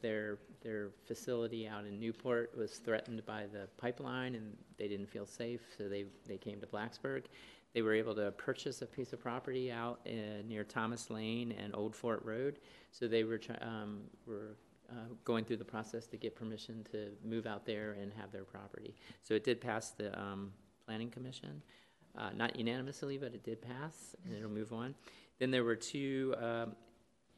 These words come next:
uh, or there was another S U P about a, a rubble, <laughs> a inner rubble landfill, which passed. And then the big, the big main event there was supposed to be both a, um, redoing of the, uh,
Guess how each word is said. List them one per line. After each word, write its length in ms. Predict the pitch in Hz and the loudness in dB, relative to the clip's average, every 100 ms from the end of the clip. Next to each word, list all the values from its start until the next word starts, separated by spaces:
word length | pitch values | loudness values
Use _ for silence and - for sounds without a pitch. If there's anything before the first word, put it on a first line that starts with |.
| - - | -20 -6
uh, 360 | - 113 107 101 - - - - | 0 0 0 -2 -6 -14 -14 4
or 160 | 131 110 | 8 10
there 160 | 120 | 8
was 140 | 117 110 | 6 6
another 340 | 110 147 123 | 4 6 6
S 180 | 98 - | 4 2
U 80 | 104 | -4
P 220 | - 104 | 0 0
about 300 | 104 101 98 | 0 0 0
a, 260 | 98 95 98 | 0 -2 -4
a 120 | - | -4
rubble, 460 | 95 101 104 104 101 - - - | 0 2 2 2 -2 -10 -20 -20
<laughs> 300 | - - - | -20 -10 -6
a 100 | 113 107 - 117 98 | -6 -8 -14 -10 -4
inner 400 | 110 110 104 107 | -2 -2 -2 -2
rubble 320 | 107 98 101 101 | 0 0 0 -2
landfill, 480 | 104 104 110 - 117 | -2 -4 -4 -4 -4
which 240 | 117 113 | -4 -4
passed. 380 | - 127 123 - - - - - - | -4 -4 -4 -8 -12 -16 -18 -14 -4
And 120 | 120 120 | 2 4
then 100 | 117 | 2
the 80 | |
big, 380 | 110 147 151 127 - - - - - - 127 | 4 8 8 6 -8 -18 -20 -20 -20 -8 2
the 80 | |
big 240 | 117 127 113 | 8 8 8
main 200 | 120 113 | 4 2
event 320 | 104 117 120 | 2 2 2
there 180 | 117 110 | 2 2
was 100 | 104 | 2
supposed 300 | - - 110 | -2 -4 -2
to 60 | 113 | -2
be 160 | 107 | -2
both 440 | 104 107 104 104 - | 0 2 2 0 -4
a, 460 | - 104 101 101 104 | -8 -6 -6 -6 -6
um, 420 | 101 101 101 101 107 | -6 -6 -4 -6 0
redoing 580 | 117 110 107 104 104 101 | 0 2 0 0 -2 -4
of 180 | 101 | -6
the, 260 | - 98 98 | -6 -4 -4
uh, 40 | 95 | -6